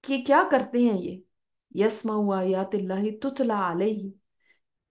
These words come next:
अल्लाह की आयत उसके ऊपर पढ़ी जाती हैं, सुनता है वो उनको। सुम्मा युसिरु मुस्तकबिरन, फिर वो तकब्बुर के साथ इसरार करता है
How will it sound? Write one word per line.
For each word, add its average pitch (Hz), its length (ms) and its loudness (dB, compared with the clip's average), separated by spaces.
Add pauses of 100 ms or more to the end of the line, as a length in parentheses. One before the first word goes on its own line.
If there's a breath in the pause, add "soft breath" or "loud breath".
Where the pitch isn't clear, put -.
अल्लाह 269 360 4
की 294 120 2 (140)
आयत 190 760 2 (120)
उसके 254 320 -4
ऊपर 233 280 -2
पढ़ी 214 280 -2
जाती 190 480 -4
हैं, 208 120 -8 (260)
सुनता 254 460 0
है 339 160 8
वो 262 140 4
उनको। 208 420 0 (560)
सुम्मा 240 380 2
युसिरु 196 460 -2
मुस्तकबिरन, 190 800 -8 (500 soft breath)
फिर 320 220 4
वो 269 140 4 (120)
तकब्बुर 294 600 4
के 254 100 4
साथ - 440 -4
इसरार 208 560 4
करता 185 300 -6
है 180 140 -8